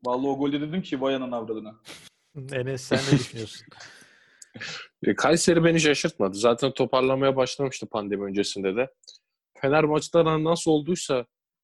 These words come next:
Speaker 3: Kadıköy'ün büyüsü diyelim. Yusuf Fahir babanın gönlü el vermedi.
Speaker 1: <laughs> Yusuf Fahir
Speaker 3: Bir
Speaker 1: bak,
Speaker 3: mucize
Speaker 1: doğru.
Speaker 3: oldu.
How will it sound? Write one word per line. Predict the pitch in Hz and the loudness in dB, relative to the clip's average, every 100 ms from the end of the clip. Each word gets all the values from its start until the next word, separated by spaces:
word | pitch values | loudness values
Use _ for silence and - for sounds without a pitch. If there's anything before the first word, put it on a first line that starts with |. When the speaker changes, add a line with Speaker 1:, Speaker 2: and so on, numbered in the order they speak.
| _ | _
Speaker 3:
Kadıköy'ün | - 131 139 147 143 135 | -4 -2 2 2 2 2
büyüsü | 139 139 156 | 2 2 -2
diyelim. | 135 120 117 123 120 | 0 0 0 -10 -12
Yusuf | 123 - 120 | -10 -10 -2
Fahir | 123 123 120 | 2 2 2
babanın | 120 120 120 120 | 0 0 -4 -6
gönlü | 120 117 120 | -6 -4 -4
el | 113 | -2
vermedi. | 110 110 104 101 120 - _ - | -4 -6 -8 -10 -12 -16 _ 0
Speaker 1:
<laughs> | 190 - - | 0 0 -6
Yusuf | 131 143 190 180 | 0 0 0 2
Fahir | 190 202 | 2 4
Speaker 3:
Bir | 196 | 4
Speaker 1:
bak, | 156 | 4
Speaker 3:
mucize | 160 160 175 | 4 4 4
Speaker 1:
doğru. | 185 | 4
Speaker 3:
oldu. | 180 135 139 | 2 0 -6